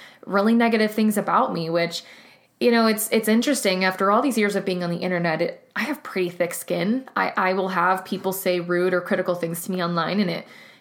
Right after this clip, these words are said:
used to really devastate me, and it just doesn't really anymore. So I wasn't necessarily afraid that some girl would come after me and be like, "You're a scammer, you're a sellout, whatever, blah." That I wasn't scared about.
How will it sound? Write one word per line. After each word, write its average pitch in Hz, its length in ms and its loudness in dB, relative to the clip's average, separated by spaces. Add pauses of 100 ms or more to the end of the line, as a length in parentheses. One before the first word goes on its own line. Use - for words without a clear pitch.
used 240 240 2
to 160 240 -4
really 240 480 4
devastate 180 580 0
me, 185 140 -6
and 175 100 -4
it 175 80 -6
just 175 240 -6 (220)
doesn't 180 480 -2
really 294 260 -2
anymore. 320 560 0 (460)
So - 180 2
I 277 80 6
wasn't 359 400 0
necessarily 240 560 2
afraid 185 360 2
that 175 100 2
some 180 240 -2
girl 160 300 0
would - 120 0
come 180 140 -4
after 165 320 -4
me 175 180 -8
and - 80 -8
be - 140 -6
like, - 400 -6
"You're 302 120 2
a 311 40 4
scammer, 277 880 0 (280)
you're 330 220 2
a 330 40 2
sellout, 320 580 2
whatever, 311 500 2
blah." 311 420 2
That 226 560 2
I 254 120 4
wasn't 269 240 0
scared 302 260 0
about. 320 340 4